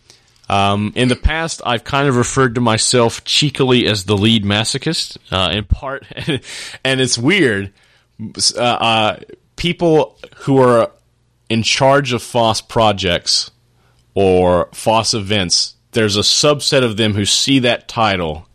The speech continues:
and immediately, <laughs> for all the right reasons. Um,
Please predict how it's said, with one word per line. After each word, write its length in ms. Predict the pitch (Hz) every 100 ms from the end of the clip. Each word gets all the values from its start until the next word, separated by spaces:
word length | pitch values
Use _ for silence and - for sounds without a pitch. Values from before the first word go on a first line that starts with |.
| _
and 140 | 120 120
immediately, 640 | 117 123 120 123 - 120 - _ _ _ _ _ _ _ _ _ _ _ _ 960
<laughs> 60 | 960 960 1017 -
for 300 | - - 160
all 240 | 165 208 247
the 80 |
right 240 | 196 190 151
reasons. 580 | 156 135 92 87 - 190 - - - - - - - -
Um, 420 | 95 101 98